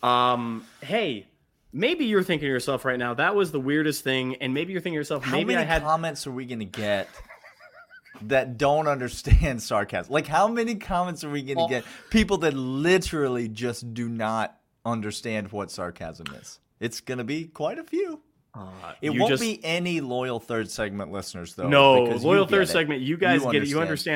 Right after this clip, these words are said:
Speaker 1: understand. But first, national Highway Traffic Safety Administration wants to let you know that right now, do not drink and drive, do not drive buzz, do not dri-, drive high,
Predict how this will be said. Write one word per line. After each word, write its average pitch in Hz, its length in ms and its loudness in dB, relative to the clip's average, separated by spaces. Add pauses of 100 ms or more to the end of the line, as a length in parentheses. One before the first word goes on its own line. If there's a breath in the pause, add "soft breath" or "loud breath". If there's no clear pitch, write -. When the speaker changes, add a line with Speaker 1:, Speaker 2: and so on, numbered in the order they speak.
Speaker 1:
understand. 135 60 -4
But 165 200 4
first, 180 380 0 (800 loud breath)
national 185 440 6
Highway 143 260 2
Traffic 135 320 -2
Safety 139 340 -4
Administration 131 520 -2
wants 139 160 -4
to 143 40 -8
let 135 220 -4
you 147 140 2
know 131 220 0
that 123 120 -2
right 175 280 0
now, 147 460 0
do 165 300 -6
not 123 340 0
drink 131 480 -4
and 127 260 -4
drive, 123 420 -4
do 131 160 0
not 127 260 0
drive 117 400 -4
buzz, 160 320 2
do 131 140 -2
not 110 180 -4
dri-, 107 340 -4 (260 loud breath)
drive 117 240 -2
high, 156 380 2